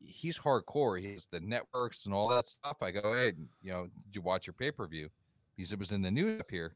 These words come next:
And he goes, "No, no, no. I, they, they got rid of the network. He sold the rights in for a billion dollars to Peacock." Well,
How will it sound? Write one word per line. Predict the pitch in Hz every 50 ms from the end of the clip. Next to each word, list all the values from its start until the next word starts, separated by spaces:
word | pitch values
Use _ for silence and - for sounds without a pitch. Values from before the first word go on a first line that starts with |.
| _ _ _ _ _ _ _ _ _
And | -
he | 113 110
goes, | 110 101 - -
"No, | 113 123 139 139 107
no, | 87 101 117 117 98
no. | 92 104 107 90 87
I, | 82 85 - - 87 - -
they, | 98 95 90 - -
they | 98 95 92 87 82 - _ _ _ _ _ _ _ _ _ _ -
got | 104 101 87
rid | 85 95 104
of | 117 104
the | 90 90
network. | 87 107 135 - - 80 76 73 - _
He | 95 90
sold | - - - 127 127 127
the | 101 87
rights | 76 92 104 117 - - -
in | 98 90 82 87 87 85 - - _ _ _ _ -
for | 80
a |
billion | 76 98 101 107 107 98 90 82 98 101
dollars | 110 113 90 80 80 78 -
to | - -
Peacock." | 82 - - 165 175 - - 95 69 - - _ _ _ _ _ _ _ _ _ _ _ _ _ _ _ _ _ _ _ _ _ _ _ _ _ _ _ _ _ _ - 175 _ _ _ _ _ _ _ _ -
Well, | 143 143 151 147